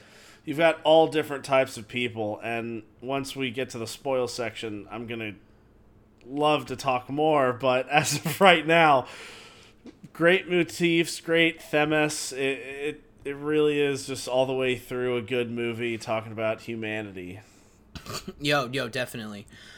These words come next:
Speaker 2: Um, so, I, you
Speaker 1: Oh,
Speaker 2: usually ask the thumbs
Speaker 1: oh.
Speaker 2: up, but I'm, I'm
Speaker 1: I
Speaker 2: cutting
Speaker 1: do,
Speaker 2: you off,
Speaker 1: so
Speaker 2: big boy. I'm cutting
Speaker 1: I
Speaker 2: you
Speaker 1: know,
Speaker 2: off.
Speaker 1: I know.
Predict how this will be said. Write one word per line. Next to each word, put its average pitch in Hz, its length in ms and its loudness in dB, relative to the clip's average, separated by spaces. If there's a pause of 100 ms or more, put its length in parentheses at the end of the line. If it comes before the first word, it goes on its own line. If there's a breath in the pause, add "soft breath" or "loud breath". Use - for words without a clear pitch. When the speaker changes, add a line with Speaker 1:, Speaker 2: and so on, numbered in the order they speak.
(160 loud breath)
Speaker 2:
Um, 120 580 -2 (720)
so, 214 380 -2 (100)
I, 156 180 -8
you 175 280 2
Speaker 1:
Oh, 440 40 0
Speaker 2:
usually 175 340 8
ask 156 300 4
the 147 100 -8
thumbs 165 320 -2
Speaker 1:
oh. 185 80 4
Speaker 2:
up, 117 100 0
but 135 80 -2
I'm, 135 240 -4
I'm 139 100 -2
Speaker 1:
I 143 120 2
Speaker 2:
cutting 190 140 0
Speaker 1:
do, 165 60 4
Speaker 2:
you - 0 -
off, 190 220 2
Speaker 1:
so 143 120 -8
Speaker 2:
big 113 140 -6
boy. 113 300 -6
I'm 117 80 -10
cutting 135 220 -2
Speaker 1:
I - 20 0
Speaker 2:
you 147 60 -2
Speaker 1:
know, 156 60 0
Speaker 2:
off. 117 180 0
Speaker 1:
I 117 100 -6
know. 123 300 -10